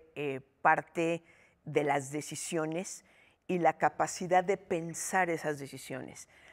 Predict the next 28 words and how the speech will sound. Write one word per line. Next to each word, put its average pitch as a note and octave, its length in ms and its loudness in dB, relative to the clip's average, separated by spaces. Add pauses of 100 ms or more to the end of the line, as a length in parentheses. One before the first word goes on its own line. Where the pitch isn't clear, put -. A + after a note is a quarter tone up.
(140)
Le D#3+ 160 4
preocupaba E3 680 0
muchísimo, E3+ 880 -4
eh, C#3 720 -6
digamos, D#3+ 420 -2
una A#3 180 0
de A3 100 0
las D#3+ 200 -2
cosas F#3 320 -2
que D#3+ 120 -6
le D3 120 -2
preocupaba E3 680 0
mucho D#3 340 -6
del C#3+ 180 -2
Homo D3 260 -2
Videns C#3 520 -8 (400)
es - 200 0
cómo G3+ 360 2
la D#3+ 180 4
imagen, D3+ 680 -2 (540)
eh, D3 400 0 (400)
te, - 160 -4
te - 260 -2
dificulta F3 1200 -4 (440)
a C#3+ 160 4 (220)
armar E3+ 480 2
razonamientos D#3 840 -4
completos. C#3 800 -6